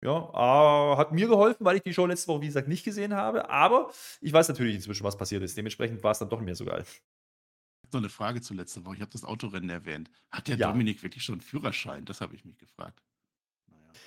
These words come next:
Speaker 1: Man weiß es nicht. Angeblich hat's ab her auch
Speaker 2: Aber
Speaker 1: einen
Speaker 2: der Shaggy
Speaker 1: Führerschein.
Speaker 2: konnte seinen Umberto-Witz bringen. Nochmal Grüße an Shaggy, der ist jetzt raus. Der war ganz böse in Fulda.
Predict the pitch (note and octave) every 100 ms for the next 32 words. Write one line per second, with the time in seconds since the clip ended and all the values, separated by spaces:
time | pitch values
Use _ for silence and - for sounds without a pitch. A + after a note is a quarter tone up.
0 | _ - G#2 A2 G2+ F#2 - A#2+ C#3 B2+
1 | A#2 - - A#2+ B2+ B2 G#3 A3 - B3+
2 | C4+ A3 G3 F3 D#3 C3+ E3 B2+ G2+ -
3 | G2+ G2 B2 A2+ C3+ D3+ A2+ - C3 A2
4 | A2 G#2 G#2 G2+ A2+ - - G#2+ G#2 G2
5 | G2+ G#2 F#2+ G2+ - F#2